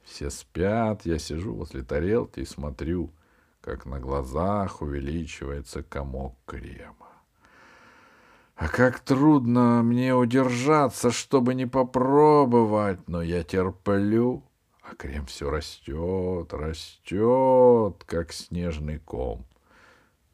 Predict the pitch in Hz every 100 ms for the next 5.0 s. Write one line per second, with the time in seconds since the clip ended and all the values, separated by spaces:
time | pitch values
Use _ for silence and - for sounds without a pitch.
0 | _ 76 76 80 76 69 73 67 65 -
1 | - 98 120 127 113 - - - 85 92
2 | - 87 87 85 80 85 90 - 95 85
3 | - 80 80 - 73 69 65 87 90 73
4 | - 71 69 - - 95 110 92 87 82